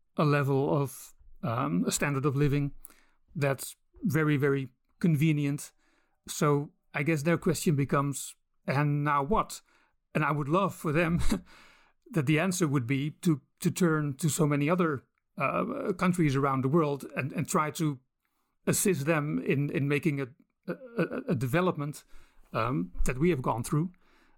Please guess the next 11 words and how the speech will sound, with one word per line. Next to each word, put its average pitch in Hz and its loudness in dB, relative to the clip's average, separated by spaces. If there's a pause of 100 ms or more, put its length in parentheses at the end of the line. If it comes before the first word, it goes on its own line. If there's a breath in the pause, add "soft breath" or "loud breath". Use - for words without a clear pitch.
(120)
um, 139 2
so 160 -2
they 165 0
can 175 0
flourish 131 -2 (300)
as 123 0
well. 147 2
But 147 -2
it 160 0
seems 196 0
like 165 0